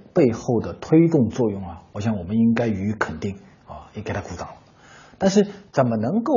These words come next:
帮助一个创业者进行孵化，其实在今天是一个特别大的问题。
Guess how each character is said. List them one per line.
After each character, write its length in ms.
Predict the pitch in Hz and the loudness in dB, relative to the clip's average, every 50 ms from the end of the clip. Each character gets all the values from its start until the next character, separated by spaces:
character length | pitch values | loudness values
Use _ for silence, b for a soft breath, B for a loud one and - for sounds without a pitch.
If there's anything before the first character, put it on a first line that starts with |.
| 190 - - | 2 2 2
帮 300 | - 196 196 196 196 190 | 2 2 2 4 2 2
助 280 | 180 196 190 165 139 127 | 2 4 4 4 6 6
一 200 | 113 110 113 110 | 6 4 4 2
个 220 | 113 - 123 110 | 2 2 0 0
创 320 | 110 - - - 156 131 120 | 0 0 -2 -2 0 2 2
业 140 | 110 101 | 2 0
者 160 | 92 87 98 95 | 0 -2 -6 -6
进 160 | - - 107 | -6 -6 -6
行 240 | 98 - 104 104 98 | -6 -6 -6 -6 -6
孵 220 | - - 87 82 | -6 -10 -14 -8
化， 240 | - - 107 90 B B B B B B B | -6 -4 -4 -4 B B B B B B B
其 100 | - - | -2 2
实 80 | 120 120 | 2 2
在 160 | 117 127 113 | 4 2 0
今 160 | 101 - 117 110 | 2 2 0 0
天 200 | 107 113 107 110 | 0 0 -2 -4
是 220 | 107 - - 110 | -4 -8 -8 -8
一 40 | 104 | -8
个 100 | 98 98 | -8 -8
特 180 | - - - 127 | -8 -6 -4 -4
别 100 | 101 95 | -4 -4
大 140 | - 90 87 | -6 -8 -10
的 80 | 98 | -12
问 160 | 104 104 90 | -14 -14 -14
题。 200 | 85 - - - | -16 -16 -18 -20